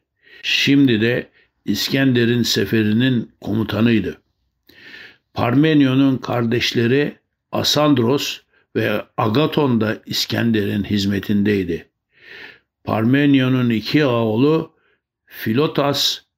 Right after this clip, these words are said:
ve Nikanor da sefere katılmaktaydı. Parmenion'un damadı Koenus da seferdeydi. Sefer neredeyse Parmenion'un ve akrabalarının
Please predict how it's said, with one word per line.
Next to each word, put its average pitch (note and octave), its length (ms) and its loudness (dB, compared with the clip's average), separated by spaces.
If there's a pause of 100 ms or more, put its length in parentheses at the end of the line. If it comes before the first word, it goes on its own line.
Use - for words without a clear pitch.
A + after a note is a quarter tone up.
(120)
ve A2+ 260 0
Nikanor C3 560 2
da A2 140 0
sefere G#2+ 500 -2
katılmaktaydı. G2 840 -6 (1300)
Parmenion'un C3 880 2
damadı A#2+ 800 0 (140)
Koenus D#3 600 0
da G2+ 180 -4
seferdeydi. G2 840 -8 (2000)
Sefer D#3 540 -2
neredeyse C3+ 920 0 (160)
Parmenion'un B2 1000 0
ve A2+ 220 -4 (100)
akrabalarının A#2 1200 -2